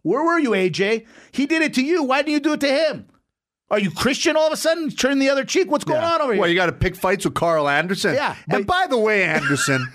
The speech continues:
Speaker 1: <laughs>
Speaker 2: by the way,
Speaker 1: Yeah.
Speaker 2: if a man slaps you,
Speaker 1: Yeah.
Speaker 2: you know, you see that? You give him a little tap. He's like,
Speaker 1: He,
Speaker 2: "Hey!"
Speaker 1: he gave him a little shot to the
Speaker 2: Yeah.
Speaker 1: shoulder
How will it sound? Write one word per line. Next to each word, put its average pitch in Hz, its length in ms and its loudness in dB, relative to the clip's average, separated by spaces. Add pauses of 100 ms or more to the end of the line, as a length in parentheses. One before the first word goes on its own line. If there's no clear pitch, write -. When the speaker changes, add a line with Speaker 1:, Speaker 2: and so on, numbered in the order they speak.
(120)
Speaker 1:
<laughs> - 180 -16
Speaker 2:
by 311 200 0
the 233 120 0
way, 143 380 2 (220)
Speaker 1:
Yeah. 226 140 -2 (300)
Speaker 2:
if 190 60 -2
a 262 80 2
man 349 320 2
slaps 220 540 0
you, 123 240 2
Speaker 1:
Yeah. 202 260 0
Speaker 2:
you 302 80 0
know, 349 160 2
you 254 300 0
see 349 120 2
that? 330 240 0
You 262 240 -2
give 311 160 0
him 302 80 -2
a 302 40 2
little 262 160 2
tap. 240 300 0
He's 220 100 -2
like, 226 120 -2
Speaker 1:
He, 453 400 2
Speaker 2:
"Hey!" 226 120 -2 (240)
Speaker 1:
he 160 80 -8 (120)
gave 254 140 0
him 269 100 -2
a 254 40 2
little 233 120 2
shot - 340 -2
to 190 60 0
the 190 100 2
Speaker 2:
Yeah. 208 120 0
Speaker 1:
shoulder 233 400 -2